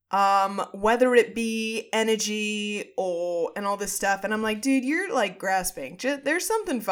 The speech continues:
Speaker 1: fucking happening."
Speaker 2: Yeah.
Speaker 1: Anyway.
Speaker 2: Say that inside of the house.
Speaker 1: And so, those are our five.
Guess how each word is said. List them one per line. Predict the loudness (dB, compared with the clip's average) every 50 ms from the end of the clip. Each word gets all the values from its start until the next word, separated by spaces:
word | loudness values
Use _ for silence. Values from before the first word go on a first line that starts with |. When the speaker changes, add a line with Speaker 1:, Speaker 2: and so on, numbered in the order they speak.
| 2 2 0
Speaker 1:
fucking | -2 -4 -6 -8
happening." | -8 -8 -8 -8 -8 -12 -14 -14 -14 -18 -20 -20 -20 -20 -20 -20 -20 -20 _ -6
Speaker 2:
Yeah. | -6 -6 -6 -6 -12 -16 _ _ _ -4
Speaker 1:
Anyway. | -2 2 4 4 4 6 6
Speaker 2:
Say | 6 4 4
that | 4 4 6 6 8 6 4 2 0
inside | -2 -2 -2 -2 0 2 4 4 4 4
of | 2 -2
the | -2 -4
house. | -4 -2 -4 -4 -4 -8 -14 -18 -18 -18 -20 _ _ _ _ _
Speaker 1:
And | -16 -14 -8
so, | -6 -4 0 4 4 6 6 6 4 4 2 0 -2 -4 -8 -14 -18 _ _ _ _ _ _ _ _ _ _ _ _ _ _ _ -12 -12 _ _
those | -2 2 2 4 4 6 6
are | 6 6 8
our | 6 6 6 4 2
five. | 0 -6 -6 -4 -2 0 0 -2 -2 -4 -6 -8 -6 -8 -6